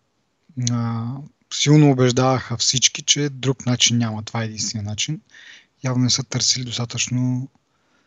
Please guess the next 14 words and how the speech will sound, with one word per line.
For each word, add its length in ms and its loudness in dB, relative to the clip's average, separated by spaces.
а, 640 2
силно 480 8
други 260 2
начини. 540 0
И 220 0
така, 260 0
за 100 2
сега 460 8
делото, 440 6
не 140 6
за 100 2
сега, 340 2
делото 340 4
се, 120 0